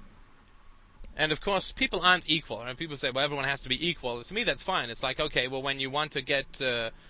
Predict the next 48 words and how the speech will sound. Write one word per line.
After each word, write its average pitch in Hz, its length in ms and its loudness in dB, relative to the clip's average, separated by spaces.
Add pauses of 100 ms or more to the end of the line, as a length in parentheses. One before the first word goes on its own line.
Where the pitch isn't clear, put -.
(180)
your 135 120 2
teeth - 320 2
looked 139 220 -2
at 127 120 -4
and 123 80 -10
a 117 40 -8
cavity 170 340 2
filled, 117 400 -4 (300)
do 131 200 0
you 135 200 2
just 165 240 2
randomly 143 460 2
pick 170 200 -2
someone 143 340 0
on 131 120 -2
the 110 80 -4
subway 147 500 2
and, 113 300 -4
and 110 200 -6
hand 131 300 0
them 127 160 -2
a 113 40 0
knife 123 320 0
and 127 120 -6
say, 120 240 0
"Go 127 240 2
for 180 160 0
it"? 196 140 4 (320)
Or 143 140 -2
do 135 80 -4
you 135 80 2
look 151 120 0
for 147 120 -4
somebody 139 300 -2
who's 135 160 -4
trained, 120 420 0
right? 123 240 -8
Are 123 160 2
you 127 280 0
discriminating 113 880 2
or 110 100 -4
prejudiced 120 580 0
in 120 80 -8
who 135 120 -4
you 123 160 -2
want 120 240 -2
to 127 80 -6
work 131 280 0